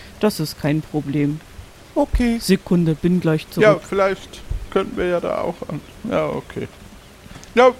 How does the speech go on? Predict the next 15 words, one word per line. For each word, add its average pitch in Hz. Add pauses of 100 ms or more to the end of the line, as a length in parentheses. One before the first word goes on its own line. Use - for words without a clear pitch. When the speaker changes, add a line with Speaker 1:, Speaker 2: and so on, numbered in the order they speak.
Speaker 3:
dann 208
bis, 196
äh, 180 (160)
mach's 269
gut. 285 (440)
Tschüss. 262 (1600)
Speaker 2:
Hm. 233 (360)
Speaker 3:
Äh, 196 (320)
Speaker 2:
Wo-, 269
wollt 262
ihr 254
nachher 226
mit 240
uns 175
frühstücken? 269